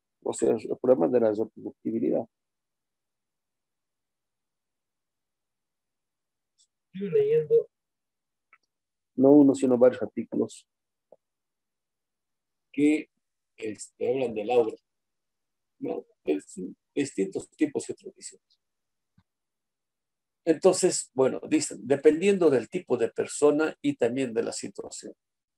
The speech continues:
Una persona puede tener, o los seres humanos pueden tener ahora, de entre, digamos, el grosor o la extensión del aura,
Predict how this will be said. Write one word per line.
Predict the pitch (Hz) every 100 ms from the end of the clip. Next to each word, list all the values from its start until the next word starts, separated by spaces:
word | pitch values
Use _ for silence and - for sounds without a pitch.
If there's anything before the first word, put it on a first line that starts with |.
| _ _ _ _ _ _ _ _ _ _ _ _ _ _ _ _ _ _
Una | 202 202 -
persona | 139 127 - - 135 131 123 131 98 - _ _ _ _ _
puede | 156 151 143
tener, | 113 123 123 - _ _ _ _ _
o | 135
los | 139
seres | - 190 190
humanos | 135 143 139
pueden | 123 120
tener | - 113 123 -
ahora, | 104 104 110 - _ _ _ _ _ _ _ _ _ _ _ _ _ _ _ _ _ _
de | - 147 143 -
entre, | 139 143 147 151 147 - _ _ 120
digamos, | 120 131 131 135 - -
el | 113
grosor | 107 107 - 139 -
o | -
la | 110
extensión | - - 101 - 117
del | 104 107
aura, | -